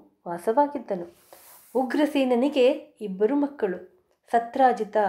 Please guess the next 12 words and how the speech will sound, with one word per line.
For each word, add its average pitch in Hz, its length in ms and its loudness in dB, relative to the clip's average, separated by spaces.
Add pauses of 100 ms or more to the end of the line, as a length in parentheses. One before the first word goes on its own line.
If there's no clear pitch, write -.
(300)
ಮತ್ತು 196 440 -4
ಪ್ರಸೇನ. 240 680 -4 (1120)
ಒಂದು 220 320 2
ಸಲ 214 220 -2 (500)
ಸತ್ರಾಜಿತ 370 640 2 (500)
ಸೂರ್ಯನ 349 400 4
ತಪಸ್ಸು 214 480 -4
ಮಾಡಿ 196 580 -4 (260)
ಅವನ 262 280 0 (120)
ಕೊರಳಲ್ಲಿದ್ದ 220 560 0 (440)
ಸಮಂತಕ 349 540 2
ಮಣಿಯನ್ನು 220 840 0